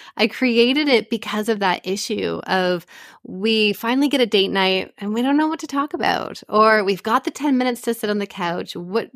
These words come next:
you know, I don't even know how to start this conversation because kids are now three, five, eight, and, you know, ships passing in the night. It is a really hard season. And so if you can take those ten minutes once a week at least and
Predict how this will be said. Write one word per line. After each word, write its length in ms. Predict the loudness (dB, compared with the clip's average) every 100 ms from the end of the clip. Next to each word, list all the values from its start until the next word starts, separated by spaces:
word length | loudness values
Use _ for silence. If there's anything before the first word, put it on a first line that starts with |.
| -12
you 140 | -2 0
know, 320 | 2 0 2
I 100 | 4
don't 140 | 4
even 240 | 4 2 4
know 160 | 4
how 100 | 4
to 100 | 2
start 280 | 0 0 0
this 160 | -4 -6
conversation 600 | -6 -6 -4 -4 -6 -8
because 380 | -4 -4 -4 -10 -20 -20 _ -2
kids 260 | 0 2
are 80 | 4
now 300 | 6 6 4
three, 240 | 0 -4
five, 300 | 0 0 0 0
eight, 520 | 0 2 0 -2 -2
and, 640 | 0 0 0 -4 -6 -10 -8
you 140 | -4
know, 320 | -2 -2 -2
ships 360 | -4 -2 -2 -2
passing 380 | -6 -4 -2 0
in 100 | 0
the 80 | 2
night. 420 | 0 0 -2 -8 -6
It 160 | 0 4
is 360 | 4 4 -2 -14 _ _ -4
a 100 | -2
really 440 | -2 0 2 2
hard 420 | 2 0 -2 -4
season. 540 | -4 -4 -4 -6 -8 -12 -16 -20 -20 -12 2
And 200 | 2 4
so 320 | 4 4 4
if 180 | 0 -2
you 160 | -2 -2
can 200 | 0 2
take 260 | 0 0
those 160 | -2 -2
ten 300 | 0 2 4
minutes 480 | 4 4 2 0 -6
once 320 | 0 2 4 2
a 60 |
week 200 | -2 -2
at 160 | -4 -6
least 460 | -8 -8 -14 -16 -20 -20 -20 -20 _
and 380 | 2 4 4 2